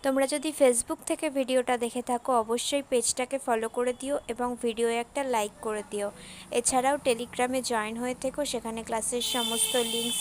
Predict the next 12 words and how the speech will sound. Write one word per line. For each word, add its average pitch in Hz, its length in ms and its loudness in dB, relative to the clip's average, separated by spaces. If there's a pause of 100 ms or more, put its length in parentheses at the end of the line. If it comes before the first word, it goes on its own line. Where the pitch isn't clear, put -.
(140)
পেয়ে 262 180 2
যাবে, 254 300 -2
সব 233 300 -2
রকম 226 280 -6
আপডেট 214 380 -4 (120)
পেয়ে 262 200 0
যাবে। 262 360 -4 (480)
ডেসক্রিপশনে 311 680 0
সমস্ত 240 440 -2 (120)
কিছু 277 240 -4
লিঙ্কস 233 400 -4
থাকবে 233 420 -4